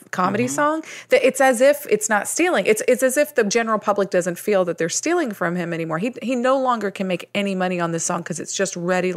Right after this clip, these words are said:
Speaker 1: readily available on the internet wherever, and he has no means to pursue it.
Speaker 2: Mm.
Speaker 1: You know,
Speaker 2: It's kinda
Speaker 1: and
Speaker 2: like
Speaker 1: so you
Speaker 2: Happy
Speaker 1: think
Speaker 2: Birthday or something, 'cause it's
Speaker 1: it's like
Speaker 2: not, you
Speaker 1: Happy
Speaker 2: don't,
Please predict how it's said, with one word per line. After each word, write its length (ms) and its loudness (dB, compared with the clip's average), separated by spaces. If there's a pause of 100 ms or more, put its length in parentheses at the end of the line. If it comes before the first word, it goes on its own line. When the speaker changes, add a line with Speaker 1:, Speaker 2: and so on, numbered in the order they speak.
(120)
Speaker 1:
readily 460 2
available 420 -2
on 160 -4
the 80 -6
internet 340 -4 (400)
wherever, 360 6
and 120 2
he 120 2
has 220 2
no 200 2
means 600 -2 (400)
to 100 -14
pursue 340 -2
it. 160 -8 (440)
Speaker 2:
Mm. 180 2
Speaker 1:
You 100 4
know, 260 6
Speaker 2:
It's 60 6
kinda 120 4
Speaker 1:
and 20 4
Speaker 2:
like 60 2
Speaker 1:
so 100 4
you 60 8
Speaker 2:
Happy 100 2
Speaker 1:
think 140 4
Speaker 2:
Birthday 320 0
or 100 -4
something, 380 -12
'cause 200 -4
it's 80 -12
Speaker 1:
it's 100 2
like 100 6
Speaker 2:
not, 60 4
you 20 6
Speaker 1:
Happy 160 6
Speaker 2:
don't, 20 4